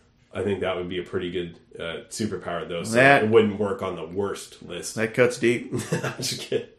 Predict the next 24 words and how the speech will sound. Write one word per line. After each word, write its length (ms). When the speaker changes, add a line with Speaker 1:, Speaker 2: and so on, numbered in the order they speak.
Speaker 1:
But, 320
<laughs> 400
got 280
him. 120
<laughs> 1000
Um, 340
the 80
last 260
one, 100
this 180
one's 220
actually 640
from, 480
uh, 300
this 220
one's 140
been 160
published, 520
kinda 160
like 180
yours. 340
Uh, 240
Captain 420
Hindsight 760